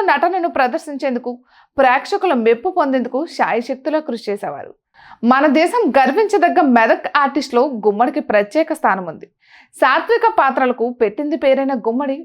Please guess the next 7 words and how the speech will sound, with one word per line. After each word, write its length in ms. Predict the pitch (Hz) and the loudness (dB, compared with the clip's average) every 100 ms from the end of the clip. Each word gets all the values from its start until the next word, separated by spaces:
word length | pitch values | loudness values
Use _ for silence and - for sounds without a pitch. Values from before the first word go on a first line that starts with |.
| - | -2
కొన్ని 200 | 311 311 311 | 0 0 -4
సినిమాల్లో 400 | 269 294 311 285 302 202 | -2 0 0 -2 -2 -4
విలన్గా 360 | 170 202 254 285 | -2 -2 -2 0
కూడా 160 | 285 285 | 0 0
నటించి 300 | 262 269 262 254 | -2 -4 -8 -6
మెప్పించారు. 500 | 233 233 214 - - _ _ _ _ _ 247 220 233 | -6 -8 -8 -10 -10 _ _ _ _ _ -10 -2 0
మహామంత్రి 560 | 277 415 453 415 359 | 0 0 0 0 0